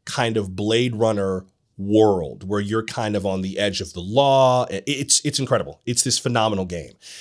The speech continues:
And it's got actual Hollywood stars in it. Keanu Reeves was a character in the first one.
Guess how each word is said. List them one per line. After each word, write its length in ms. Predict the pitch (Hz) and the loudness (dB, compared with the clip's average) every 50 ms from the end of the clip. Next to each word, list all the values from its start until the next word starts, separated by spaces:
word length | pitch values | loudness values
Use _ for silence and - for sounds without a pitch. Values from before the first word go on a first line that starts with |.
| - - - | -20 -6 -2
And 260 | 147 156 165 175 175 | 0 2 2 2 2
it's 160 | 180 175 - | 2 0 -2
got 300 | - - 160 156 156 143 - - | -2 0 0 0 0 -2 -2 -2
actual 420 | 135 156 156 - - 170 165 156 | -2 -2 -2 -4 -4 -2 -2 -2
Hollywood 480 | 151 - - 151 151 160 156 156 151 - | -2 -2 -2 0 0 2 0 0 0 0
stars 400 | - - 147 147 151 139 - - | 0 2 2 4 4 2 2 -2
in 80 | 90 | -4
it. 160 | 71 65 - | -6 -10 -12
Keanu 580 | - - - 131 120 120 123 139 156 156 135 113 | -12 -8 -4 -2 0 0 2 2 2 2 2 0
Reeves 640 | 95 95 98 113 143 175 196 214 208 208 - - | -2 -4 -4 -2 -2 -2 -2 -2 0 -2 -2 -2
was 200 | 196 190 190 190 | 0 0 0 0
a 40 | 202 | -2
character 480 | 196 196 - 208 214 214 202 214 214 214 | -4 -2 -2 -2 -2 -2 -2 -2 -2 -2
in 180 | - 147 143 | 0 -2 -2
the 80 | 131 123 | -2 -4
first 360 | - - - 160 185 - - | -4 -2 0 0 0 0 0
one. 320 | 208 226 240 247 262 254 | 0 -2 -2 -2 -4 -6